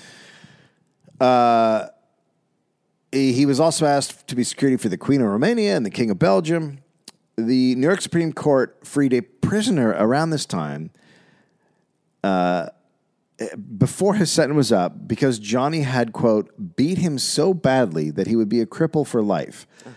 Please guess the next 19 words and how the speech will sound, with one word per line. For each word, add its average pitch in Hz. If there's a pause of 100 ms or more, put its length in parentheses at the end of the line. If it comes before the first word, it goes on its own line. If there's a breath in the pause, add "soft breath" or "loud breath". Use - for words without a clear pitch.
(220 loud breath)
I -
think 170
this 160
man 139
has 117
more 127 (200)
than 104 (1200)
expiated 104
his 85
crime." 73
So 92
that's 113
the 131
fucking 127
judge 82
is 73
like, 73 (100)
"This 98
guy 101